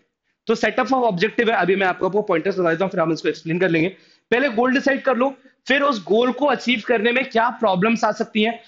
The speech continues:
या future anticipation, is it? तो आपने सारे जो circumstances है वो assume कर लिए कि आगे इस, इस goal को achieve करने हम जाएंगे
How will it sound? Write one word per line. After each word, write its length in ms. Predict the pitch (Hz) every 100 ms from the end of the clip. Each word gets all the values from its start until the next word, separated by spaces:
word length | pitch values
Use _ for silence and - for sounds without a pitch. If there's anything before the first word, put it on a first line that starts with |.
| - 214
या 80 |
future 420 | 247 240 240 277 254
anticipation, 680 | 214 214 - 208 - 139 156
is 60 |
it? 80 | 190 - _ _ -
तो 60 |
आपने 400 | 220 220 196 269
सारे 340 | 269 208 208 247
जो 180 | 240
circumstances 840 | 269 196 185 233 233 220 196 208 226
है 60 | 240
वो 120 | 226
assume 460 | 254 170 147 202
कर 140 | 220 196
लिए 280 | 202 208 - _ _ _ _
कि 60 | 226
आगे 420 | 196 190 190 254
इस, 140 | 254 - _ _ _
इस 140 | 226 185
goal 220 | 185 196
को 120 | 196
achieve 240 | 233 226 190
करने 160 | 220 226
हम 120 | 202
जाएंगे 460 | 170 180 190 196